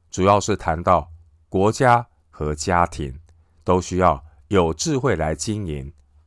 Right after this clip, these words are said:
不要自作聪明，聪明反被聪明误。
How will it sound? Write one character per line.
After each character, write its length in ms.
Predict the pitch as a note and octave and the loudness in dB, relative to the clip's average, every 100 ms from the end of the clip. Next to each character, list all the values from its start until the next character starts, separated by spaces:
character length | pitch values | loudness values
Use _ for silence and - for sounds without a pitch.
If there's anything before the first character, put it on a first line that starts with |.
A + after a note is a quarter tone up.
| _ _ _ | _ _ _
不 140 | - F2 | -6 2
要 340 | F#2 D#2 D2 _ _ _ | 4 2 -2 _ _ _
自 200 | - G2 | -6 -4
作 200 | E2 F2 | 0 0
聪 240 | - A2 | 2 0
明， 320 | A2 E2+ E2 - _ _ _ _ _ _ _ | 0 -4 -6 -10 _ _ _ _ _ _ _
聪 260 | - D3 D3 | -4 -2 -2
明 280 | A2 E2 G2+ - | -2 -4 -8 -10
反 220 | - C#2 | -6 -6
被 140 | C#2 D2+ | -4 -6
聪 200 | - E2 | -6 -8
明 220 | D2 C#2 | -8 -8
误。 260 | D#2 D2 | -6 -8